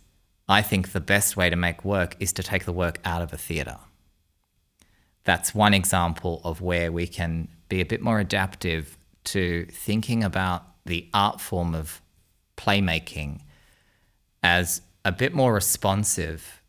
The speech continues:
and active than we may have traditionally.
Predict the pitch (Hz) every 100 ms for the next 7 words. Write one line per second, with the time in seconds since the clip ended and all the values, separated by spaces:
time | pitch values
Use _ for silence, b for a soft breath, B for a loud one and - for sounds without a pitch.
0 | - 90 - 101 92 - - 71 69 -
1 | - - _ _ _ _ _ _ _ -
2 | 90 90 87 78 90 - - - - -
3 | - -